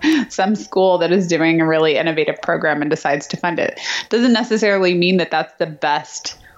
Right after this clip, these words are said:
way to use money in the sector. Um, and so, and, and yet that's, that's kind of the way that philanthropy happens. And so I think we need to think about ways to democratize philanthropy,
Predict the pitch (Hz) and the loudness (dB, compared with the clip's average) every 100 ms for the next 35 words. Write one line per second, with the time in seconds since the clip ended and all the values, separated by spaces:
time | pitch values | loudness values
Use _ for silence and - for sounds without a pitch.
0 | - 165 165 160 151 170 165 165 202 226 | -8 -2 0 0 0 0 2 4 4 4
1 | - 123 113 113 85 151 - - - - | 2 -4 -4 -4 -2 -4 -4 -8 -6 -2
2 | - 196 - - - - - - 180 170 | -2 -4 -10 -16 -12 -12 -10 -2 0 0
3 | 156 - 180 - 185 175 165 160 - 185 | 0 -2 -4 -2 0 2 2 0 0 -2
4 | 180 - 185 175 170 - 165 170 - - | -4 -4 -2 0 0 -2 -4 -6 -10 -20
5 | - - 170 - - - - - - - | -18 -4 -4 -4 -8 -18 -18 -10 -6 -4
6 | 180 175 180 165 156 139 - 160 151 147 | -4 -2 0 0 0 -2 -2 0 0 0
7 | 147 147 135 135 - - - - - 170 | -2 -2 -2 -2 -6 -4 -4 -4 0 2
8 | 165 165 175 160 156 165 165 202 208 185 | 2 2 0 2 2 0 -2 0 2 4
9 | 175 175 170 - 170 180 170 147 143 - | 2 0 -6 -4 -4 -2 0 -2 -2 -4
10 | 156 147 139 143 - - 151 139 131 - | 0 4 4 2 0 0 2 2 0 -4
11 | _ _ - 156 143 139 - 165 - 117 | _ _ -4 0 2 0 -2 -4 -4 -4
12 | - - - - - - - 92 60 | -4 -4 -2 -2 -2 -4 -4 -4 -4